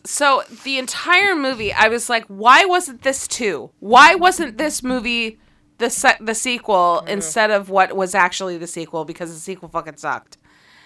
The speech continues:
Speaker 1: But
Speaker 2: I know.
Speaker 1: then it makes sense right at the end when Buddy puts on his jacket and is about to go on the bus.
Speaker 2: Yep.
Speaker 1: And it's like, "Oh, okay. So this was the day." Like, you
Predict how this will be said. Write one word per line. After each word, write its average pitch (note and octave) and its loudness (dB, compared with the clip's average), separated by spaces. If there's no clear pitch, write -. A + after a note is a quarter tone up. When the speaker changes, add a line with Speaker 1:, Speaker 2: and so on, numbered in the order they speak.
Speaker 1:
But G3+ -2
Speaker 2:
I - -20
know. - -16
Speaker 1:
then A3+ 0
it G#3 -4
makes F#3+ -6
sense A3+ -2
right G3+ -2
at G3 -14
the - -14
end G3 -4
when E3+ -6
Buddy F#3 -4
puts G3+ -12
on F#3+ -4
his F3+ -8
jacket F3+ -6
and D#3+ -12
is D#3+ -18
about E3 -6
to D#3+ -18
go E3 -8
on D#3 -8
the D3 -14
bus. C#3+ -12
Speaker 2:
Yep. D#3 -16
Speaker 1:
And E3 -10
it's D#3 -14
like, E3 -8
"Oh, F#3 6
okay. D3+ -10
So G3 -12
this F3+ -10
was F#3 -10
the F3 -14
day." E3 -8
Like, E3 -12
you F3 -16